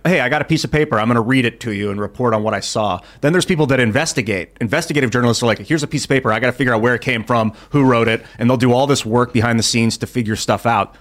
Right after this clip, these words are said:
That's Project Veritas. They're investigators. Now, New York Times, Kylie Chung from Jezebel, who wrote this weird article about me, calling me conservative, misquoting me,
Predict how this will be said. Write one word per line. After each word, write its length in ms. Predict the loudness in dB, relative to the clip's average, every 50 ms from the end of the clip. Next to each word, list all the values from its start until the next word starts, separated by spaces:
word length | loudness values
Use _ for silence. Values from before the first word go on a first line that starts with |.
| -8 -6
That's 180 | -6 -6 -4
Project 360 | -4 -4 -2 -2 -2 -4 -4
Veritas. 520 | -2 -2 -2 -2 -2 -4 -6 -8 -8 -6 -6
They're 120 | -4 -4 -4
investigators. 840 | -4 -4 -4 -6 -6 -6 -8 -8 -6 -8 -8 -10 -10 -12 -12 -14 -14 -16 -20 -20 -8 -4
Now, 360 | -2 -2 0 0 0 -2 -4 -6
New 140 | -4 0 0
York 160 | 0 0 0
Times, 420 | 0 0 0 0 0 -2 -4 -6 -10 -12 -18 -20 -20 -20 -20 -20 -14 -8
Kylie 400 | -4 -2 -2 0 0 0 0 0
Chung 420 | 0 0 0 2 2 2 2 0
from 240 | 0 0 0 0 0 2
Jezebel, 480 | 2 2 2 0 0 2 2 2 2
who 60 | 4 4
wrote 200 | 4 2 2 0
this 140 | -2 -2 0
weird 200 | 0 2 2 2
article 320 | 2 2 2 2 2 0
about 240 | 2 2 2 2 0
me, 80 | 0 -2
calling 280 | 0 0 0 2 2
me 80 | 0 -2
conservative, 440 | -4 -4 -4 -2 -2 0 0 0 0
misquoting 520 | 0 -2 -2 -2 0 0 2 2 2 0
me, 180 | 0 -2 -2